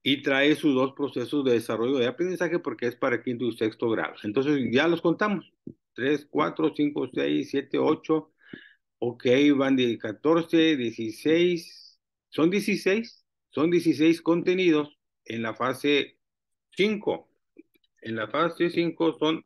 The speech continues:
dieciséis contenidos. Y nos vamos a ir a la fase seis, que es de secundaria. Nos vamos a ir a la fase seis, que es de secundaria.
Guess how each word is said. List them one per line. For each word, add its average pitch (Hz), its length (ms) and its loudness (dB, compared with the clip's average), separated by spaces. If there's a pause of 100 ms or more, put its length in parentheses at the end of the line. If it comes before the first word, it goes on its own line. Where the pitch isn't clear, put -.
(140)
dieciséis 131 600 -4
contenidos. 156 580 -4 (640)
Y 131 100 0
nos 147 140 4
vamos 202 360 2
a 175 60 2
ir 180 400 4
a 139 80 -4
la 117 180 -6
fase 165 360 0
seis, 175 380 2 (120)
que 139 320 2
es 165 200 -2
de 117 200 -6
secundaria. 151 840 0 (180)
Nos 117 160 -2
vamos 170 340 -4
a 156 60 -2
ir 165 260 4
a 117 80 -4
la 113 180 -8
fase 151 340 -2
seis, 156 380 0
que 120 300 -4
es 117 160 -4
de 110 160 -6
secundaria. 170 760 -2